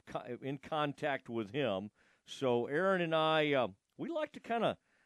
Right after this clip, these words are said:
we don't, we don't exactly wanna call the families of these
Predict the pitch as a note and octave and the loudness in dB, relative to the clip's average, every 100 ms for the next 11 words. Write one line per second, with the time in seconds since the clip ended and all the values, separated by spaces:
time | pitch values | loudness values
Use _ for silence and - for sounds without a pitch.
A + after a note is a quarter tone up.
0 | _ _ - F#3 C#4 G3+ E3 A#3 B3+ F#3+ | _ _ -6 2 2 2 2 4 4 2
1 | F3 G#3+ - F3+ E3 F3 - - G#3+ A3+ | 2 2 2 0 2 2 0 -2 4 6
2 | F3+ D3+ D3+ C#3 C3+ F3 E3 D#3+ D#3 D3 | 8 6 4 0 -2 0 2 2 2 0
3 | C3+ C#3 C3 A#2+ C3+ A#2+ - | 0 0 -2 0 -2 -4 -8